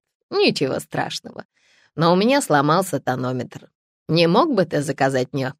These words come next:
по интернету? Там же быстро привозят". "Непременно закажу. Сегодня же". "Миша, а почему у тебя такой молодой голос?" "Да есть причина. Послушай, Миля, у тебя произошло что-то радостное?"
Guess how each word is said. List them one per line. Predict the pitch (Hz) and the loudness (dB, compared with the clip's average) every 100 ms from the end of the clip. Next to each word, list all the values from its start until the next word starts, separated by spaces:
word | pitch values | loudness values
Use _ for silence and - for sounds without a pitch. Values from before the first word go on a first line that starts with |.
| _ | _
по | 151 143 | 0 0
интернету? | 151 151 147 143 - - - - _ _ | 0 0 0 -4 -6 -10 -16 -18 _ _
Там | - 392 | -2 0
же | 240 | 2
быстро | 220 262 381 - 139 | 2 2 0 -4 -4
привозят". | - 131 127 131 - - _ _ _ _ - | 0 0 0 -2 -4 -18 _ _ _ _ -2
"Непременно | 175 156 156 151 139 139 | 0 2 0 0 -2 -6
закажу. | 135 - 151 143 - _ _ | -8 -8 -8 -10 -16 _ _
Сегодня | - - 160 151 143 147 | -6 0 2 2 0 -6
же". | - - _ _ _ _ _ _ _ - | -12 -20 _ _ _ _ _ _ _ -2
"Миша, | 208 202 147 - - - _ _ _ _ | 2 2 0 -4 -12 -18 _ _ _ _
а | 156 | 2
почему | 156 160 - 202 | 4 2 2 2
у | 415 494 | 2 2
тебя | - - 330 339 | 0 -2 2 2
такой | 320 302 _ 285 277 262 240 | 0 -4 _ 0 2 0 -2
молодой | 196 180 165 156 151 | 0 2 2 4 2
голос?" | 147 151 117 - - - - - _ _ _ _ _ _ _ _ _ | 0 -2 -2 -4 -10 -12 -14 -14 _ _ _ _ _ _ _ _ _
"Да | 156 165 | -2 0
есть | 147 139 - | 0 -4 -6
причина. | - 139 - 151 156 175 _ _ _ | -6 -4 -4 -4 -4 -8 _ _ _
Послушай, | 196 185 185 160 165 | -2 0 0 -2 0
Миля, | 156 165 139 - _ _ - | 2 0 -2 -8 _ _ 0
у | 175 | 2
тебя | 160 160 151 151 | 2 2 4 4
произошло | 147 143 139 139 - - 156 | 4 0 2 0 -2 -4 -4
что-то | 156 - 160 - 139 | -6 -6 -6 -4 -4
радостное?" | 160 165 165 190 - 285 302 | -2 -4 -4 -8 -10 -12 -12